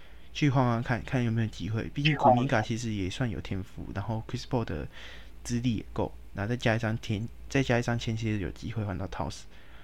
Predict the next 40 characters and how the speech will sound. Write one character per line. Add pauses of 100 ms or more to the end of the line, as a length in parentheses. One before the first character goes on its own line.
(460)
那
我
觉
得
可
能
会
做
一
些 (100)
调
整
这
样
子， (420)
因
为
毕
竟
说
他
们
的
内
线
还
是
偏
薄
弱，
然
后 (640)
今
年
的
季
后
赛
也
是